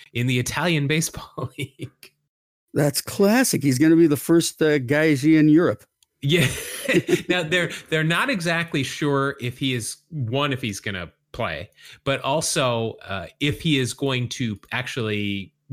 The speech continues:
Speaker 1: be there at all, or if he might just be a coach. They're not exactly sure about what he's gonna do there, if it even happens.
Speaker 2: Right.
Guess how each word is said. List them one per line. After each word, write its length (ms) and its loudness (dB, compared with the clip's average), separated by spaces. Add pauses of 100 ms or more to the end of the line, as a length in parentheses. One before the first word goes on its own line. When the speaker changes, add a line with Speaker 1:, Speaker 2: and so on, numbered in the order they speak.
Speaker 1:
be 140 0
there 220 0
at 80 -2
all, 300 0
or 240 -2
if 200 -4
he 140 -2
might 300 -4
just 180 -6
be 100 -2
a 60 -6
coach. 680 -10 (400)
They're 120 -2
not 260 0
exactly 560 -2
sure 540 -12 (320)
about 360 -4
what 280 -4
he's 240 -4
gonna 240 -4
do 260 -4
there, 420 -4 (300)
if 220 0
it 100 2
even 220 0
happens. 720 -10 (120)
Speaker 2:
Right. 300 -2